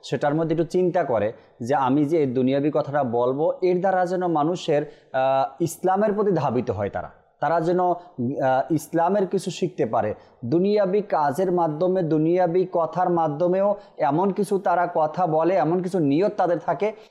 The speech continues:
যেটার মাধ্যমে তাদের সওয়াব হয়, মুস্তাহাব আমল তাদের হয়ে যায়।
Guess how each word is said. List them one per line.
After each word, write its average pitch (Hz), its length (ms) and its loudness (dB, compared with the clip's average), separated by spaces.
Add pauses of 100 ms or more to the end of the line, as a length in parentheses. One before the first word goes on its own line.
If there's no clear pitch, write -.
যেটার 170 280 -4
মাধ্যমে 185 360 -4
তাদের 185 220 -4
সওয়াব 196 480 0
হয়, 113 180 -6 (240)
মুস্তাহাব 175 560 -4
আমল 175 340 0
তাদের 190 220 -2 (380)
হয়ে 135 240 0
যায়। 113 200 -8